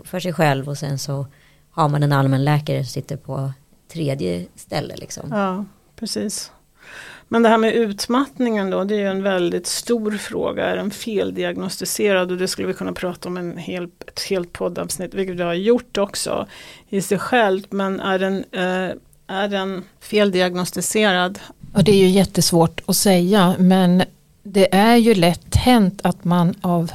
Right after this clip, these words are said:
Speaker 3: misstag inte ser symptom på utmattning, att de hör, faktiskt hör ihop med en östrogenbrist, till exempel, om det är en sån hormonell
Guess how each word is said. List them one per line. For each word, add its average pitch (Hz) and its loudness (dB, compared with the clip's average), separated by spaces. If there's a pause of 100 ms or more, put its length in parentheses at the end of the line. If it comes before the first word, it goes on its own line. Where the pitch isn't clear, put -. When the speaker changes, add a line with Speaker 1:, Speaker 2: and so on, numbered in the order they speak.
(100)
Speaker 3:
misstag 190 2 (460)
inte 190 0
ser 185 4
symptom 165 4 (840)
på 180 2
utmattning, 175 2
att 165 -2
de 160 0
hör, - 2
faktiskt - -4
hör 175 4
ihop 202 4
med 160 0 (260)
en 170 4
östrogenbrist, 165 4
till 165 -2
exempel, 165 0
om 160 2
det 165 0
är 170 2
en 175 2
sån 175 2
hormonell 170 2